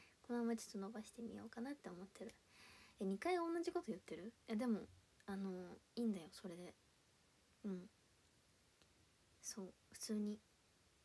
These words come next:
普通だもん。普通、これが普通。あやねちゃんの足の細さ、公園で見ると際立っても、えー。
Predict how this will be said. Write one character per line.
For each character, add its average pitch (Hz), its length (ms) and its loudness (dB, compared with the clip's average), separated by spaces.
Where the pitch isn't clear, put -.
普 - 120 -14
通 269 200 2
だ 269 100 4
も 240 60 4
ん。 196 140 -2
普 - 120 -20
通、 233 420 0
こ - 120 -12
れ 240 220 0
が 233 120 0
普 - 120 -8
通。 226 360 -4
あ 254 60 -2
や 277 80 2
ね 269 60 0
ち 277 120 0
ゃ - 20 2
ん 254 60 2
の 262 80 2
足 254 220 -2
の 247 100 2
細 247 180 -4
さ、 - 220 -8
公 247 220 0
園 247 100 2
で 254 80 0
見 247 140 4
る 202 80 4
と 190 120 -6
際 202 240 -6
立 202 120 -4
っ - 20 -18
て - 100 -16
も、 - 100 -14
え - 40 0
ー。 269 720 2